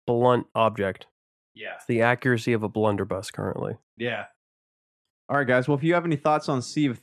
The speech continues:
Speaker 3: Thieves, uh, or you think that we're wrong about something, which we could be, send us an email at topicocalypse at gmail dot com. And if you're listening to this on the Podcast Radio Network,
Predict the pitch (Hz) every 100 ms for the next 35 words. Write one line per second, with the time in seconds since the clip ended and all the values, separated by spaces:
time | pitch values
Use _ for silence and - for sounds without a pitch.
0 | - 143 147 170 160 - - 120 117 120
1 | 123 117 131 127 120 120 123 120 113 117
2 | 123 135 - 110 123 120 - 131 139 123
3 | - 110 123 107 110 135 - _ _ _
4 | _ _ _ - 139 165 165 147 160 127
5 | 113 - 143 135 135 131 131 131 123 120
6 | 104 113 120 123 123 120 104 113 120 -
7 | - 123 107 104 107 117 113 143 143 127
8 | 127 117 107 - 117 113 120 110 110 107
9 | 107 104 101 151 - 110 131 -